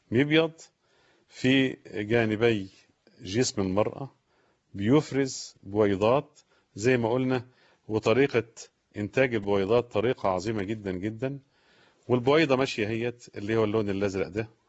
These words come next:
في، آه، يعني عشان تشوف شكلها. آدي المبيض، آدي صورة توضيحية. يا ريت تثبت الصورة على دي، ممكن تثبت الصورة على دهيت، يعني إيه اللي هي،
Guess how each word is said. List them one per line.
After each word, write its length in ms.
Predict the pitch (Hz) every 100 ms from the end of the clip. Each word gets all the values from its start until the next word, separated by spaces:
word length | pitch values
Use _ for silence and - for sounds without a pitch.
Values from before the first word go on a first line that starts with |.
| _ _ _ _ _ _
في، 480 | - - 127 123 107 -
آه، 160 | 104
يعني 260 | 92 110 101
عشان 240 | 98 117
تشوف 260 | - 98 101
شكلها. 340 | - - 90 -
آدي 160 | 180 175
المبيض، 460 | 151 160 165 160
آدي 160 | 131 127
صورة 240 | 160 151
توضيحية. 560 | 123 113 107 131 131 123 _ _ _ _ -
يا 80 | 117
ريت 160 | 165
تثبت 380 | 147 170 147 127
الصورة 300 | 123 - 147
على 140 | 131 139
دي، 80 |
ممكن 300 | 139 160 139
تثبت 280 | 131 151 135
الصورة 340 | - - 147 127
على 140 | 117
دهيت، 400 | 113 135 135 _ _ _ _ _ _
يعني 280 | 110 110 104
إيه 300 | 113 127 98
اللي 180 | 101 101
هي، 400 | 120 113 104